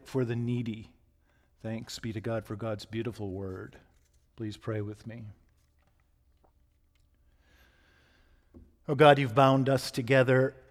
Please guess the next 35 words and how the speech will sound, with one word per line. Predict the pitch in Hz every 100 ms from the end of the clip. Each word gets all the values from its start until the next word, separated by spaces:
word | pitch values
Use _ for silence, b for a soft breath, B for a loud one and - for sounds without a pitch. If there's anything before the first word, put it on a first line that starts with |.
| _ _ _ _ -
in | 135 123
this | 123
bundle | 113 127 131 127 117
of | 107 104
life. | 113 110 110 - - _ - -
Give | 131 127
us | 123 -
grace | - 131 131 131 -
to | 135
understand | 123 120 113 - 127 131
how | 127 123
our | 123
lives | 127 139 139 131 -
depend | 131 143 135 127
on | 127
the | 120
courage, | - 147 135 127 120 - B B B B 147
industry, | 147 143 - 143 139 147 -
and | 120
honesty | 131 139 139 - 143 143 156
and | 117
integrity | 117 117 139 135 131 139 139
of | 117
our | 117
fellow | 107 135 135
human | 131 127 123 120
beings, | 110 113 110 107 101 - _ b b b b b b b
that | 117 117 135
we | 156
may | 139 135
be | 127 127
mindful | 127 143 160 147 147
of | 131
their | 117 120
needs, | 120 117 113 113 - -